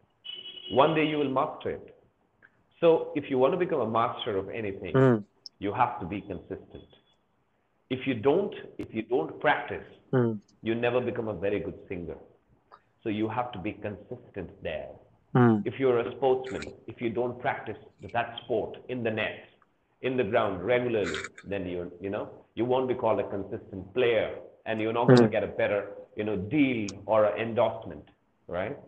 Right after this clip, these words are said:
Speaker 1: So consistency in any domain,
Speaker 2: Mm.
Speaker 1: in whatever you are, as a human being, no matter what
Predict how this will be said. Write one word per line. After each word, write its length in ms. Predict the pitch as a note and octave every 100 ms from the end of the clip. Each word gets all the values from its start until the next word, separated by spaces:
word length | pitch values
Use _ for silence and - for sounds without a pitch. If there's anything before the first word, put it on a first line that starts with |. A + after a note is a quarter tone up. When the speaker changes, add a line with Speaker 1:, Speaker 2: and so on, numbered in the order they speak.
| - - -
Speaker 1:
So 80 | G3+ F#3+ F3+ - - -
consistency 720 | E3 - A3+ - B3 A3 A#3+ A3+
in 60 | G3 - - - A#3
any 140 | C#4 D4 F3+
domain, 380 | F3+ C3 A2 G2
Speaker 2:
Mm. 160 | - B2+
Speaker 1:
in 60 | B2+
whatever 260 | A#2+ A2+ G#2+ G2
you 60 | G2 G2 B2+
are, 140 | C3+ C#3+ C3+ - - - -
as 80 | C#3 C#3+
a 20 | B2
human 240 | B2+ A#2 G#2 B2+
being, 180 | D3+ D#3+ D3+ A#2+
no 40 | A#2
matter 140 | G#2+ G#2
what 120 | C#3+